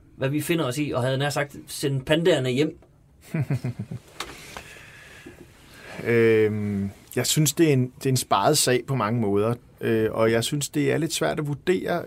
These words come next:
Speaker 2: øh, hvorvidt det her er meget usædvanligt, eller om det lidt mere er normen, som den foregår også for andre stormagter
Speaker 1: Mhm.
Speaker 2: end Kina. Vi har det jo med at reagere meget skarpt på Kina, at de indlysende årsager, som du var inde på før, at det er et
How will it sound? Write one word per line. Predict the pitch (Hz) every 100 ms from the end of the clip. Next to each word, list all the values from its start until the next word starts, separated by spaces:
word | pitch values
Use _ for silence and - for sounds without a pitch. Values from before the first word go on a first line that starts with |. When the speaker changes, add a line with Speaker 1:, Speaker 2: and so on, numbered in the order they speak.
| -
Speaker 2:
øh, | 135 127 120
hvorvidt | 120 113 151 151 -
det | 147
her | 147 143 120
er | - 117
meget | 113 113 127
usædvanligt, | 123 123 120 - 107 208 - - _ - - - _ -
eller | 139 131
om | - 127 123
det | 123 120
lidt | 147 135
mere | 123 127 -
er | 120 117 113 - _ - - -
normen, | 123 117 - 131
som | - 120
den | 110 117
foregår | 107 110 127 120
også | 98 104 131
for | 117
andre | 98 110
stormagter | 113 104 110 110 - 104
Speaker 1:
Mhm. | 127
Speaker 2:
end | 104 101
Kina. | - 101 113
Vi | 120
har | 135
det | 147
jo |
med | 127
at | 117
reagere | 107 101 120
meget | 110 101 120
skarpt | - 107 -
på | 113
Kina, | - 120 135
at | 107 -
de | 113 110
indlysende | 113 120 107 101
årsager, | 110 120 110
som | 110 104
du |
var | 104
inde | 95 117
på | 107 -
før, | 120 127
at | 113
det | 110
er | 113 120
et | - -